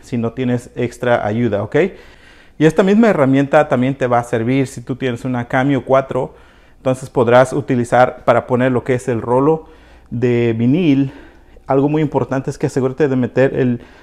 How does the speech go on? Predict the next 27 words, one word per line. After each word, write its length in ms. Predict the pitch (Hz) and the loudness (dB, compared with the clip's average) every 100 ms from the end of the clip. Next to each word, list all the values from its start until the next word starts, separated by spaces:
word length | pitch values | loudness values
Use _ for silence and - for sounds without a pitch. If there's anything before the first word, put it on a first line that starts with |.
| - | -2
lo 160 | 123 123 | -2 0
que 320 | 113 123 131 | -2 2 0
es 140 | 131 | 0
la 300 | 143 123 113 | 0 2 0
punta 320 | 135 135 131 | -2 -2 0
del 280 | 123 117 113 | 0 0 -2
rollo 460 | 113 123 139 151 165 - - - - | -2 0 2 2 0 -10 -20 -20 -20
hacia 360 | - 120 - 123 | -8 -8 0 -2
acá 180 | - 123 | 4 6
abajo. 480 | 117 135 196 214 - - - - | 6 4 4 0 -2 -20 -20 -8
Y 120 | 123 | -6
claro, 320 | 127 135 127 | 2 4 4
tu 400 | - 127 117 117 - | 0 -2 0 -4 -10
Cameo 360 | - 139 139 139 | 0 2 2 0
estaría 300 | - 123 131 | 0 0 0
enfrente 560 | 113 - 135 120 120 | 0 0 0 0 -4
de, 260 | 110 117 107 - - - | -2 -4 -4 -14 -20 -10
de 120 | 127 147 | 2 2
esta 180 | - | 4
herramienta. 580 | 123 110 107 107 - - - - - - | 0 0 -4 -8 -10 -16 -18 -20 -12 -8
Y 80 | |
claro, 260 | - 147 165 | 2 4 4
para 140 | 151 | 2
usar 220 | 135 147 135 | 2 0 -2
estos 220 | - 135 | -2 -2
rolos 360 | 127 131 135 - | 0 0 -2 -2
también 400 | 127 127 143 | -2 0 0